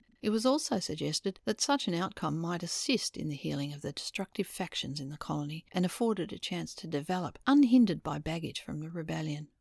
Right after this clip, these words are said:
Hawkey distilled their thinking like this, quote, "Johnston had been caught up in some extremely difficult and unusual circumstances, but that he was not the prime mover. Fool more than rogue," unquote.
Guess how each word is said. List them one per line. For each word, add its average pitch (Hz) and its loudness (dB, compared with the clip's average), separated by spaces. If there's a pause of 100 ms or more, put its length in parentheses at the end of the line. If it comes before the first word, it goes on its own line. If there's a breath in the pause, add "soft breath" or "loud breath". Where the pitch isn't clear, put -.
(220)
Hawkey 294 2
distilled 196 -2
their 175 -2
thinking 175 -4
like 165 -6
this, - -4 (160)
quote, - -6 (240)
"Johnston 202 4
had 151 -2
been 147 0
caught 240 4
up 135 -2
in 165 0
some 165 -2
extremely 196 4
difficult 151 -4
and 151 0
unusual 151 -2
circumstances, 160 2 (140 soft breath)
but 214 4
that 175 -4
he 190 0
was 185 0
not 196 6
the 180 -4
prime 180 0
mover. 151 -2 (180)
Fool 180 2 (100)
more 185 4
than 165 2
rogue," 147 2 (180)
unquote. 156 -8